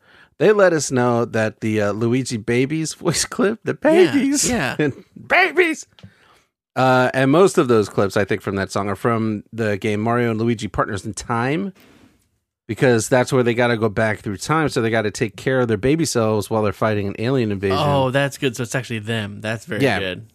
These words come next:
Speaker 1: And then there's three of 'em, and the third one you go inside Bowser, which I vaguely remember, uh, and you have to beat up his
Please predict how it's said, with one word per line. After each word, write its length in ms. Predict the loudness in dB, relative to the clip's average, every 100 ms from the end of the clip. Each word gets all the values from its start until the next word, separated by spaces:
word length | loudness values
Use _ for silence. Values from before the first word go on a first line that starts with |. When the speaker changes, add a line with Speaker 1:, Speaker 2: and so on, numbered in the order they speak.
| _
Speaker 1:
And 160 | -6 -2
then 140 | 0
there's 340 | 0 0 -2 -2
three 260 | 0 4
of 120 | 4 2
'em, 260 | 0 -2
and 140 | -4 -6
the 300 | -4 -4 -2
third 200 | -2 0
one 140 | 0
you 100 | 0
go 160 | 0 0
inside 360 | -2 0 -2 0
Bowser, 340 | 0 0 -2
which 180 | -4 -2
I 80 | -2
vaguely 300 | 0 -2 -2
remember, 720 | -4 -4 -4 -4 -2 -4 -6 -10 _ _ -8
uh, 280 | -4 -4 -6
and 200 | -6 -6
you 500 | -4 -4 -4 -6 -8 _ _ -8
have 100 | -6
to 80 | -4
beat 160 | -2
up 120 | -2
his 120 | -4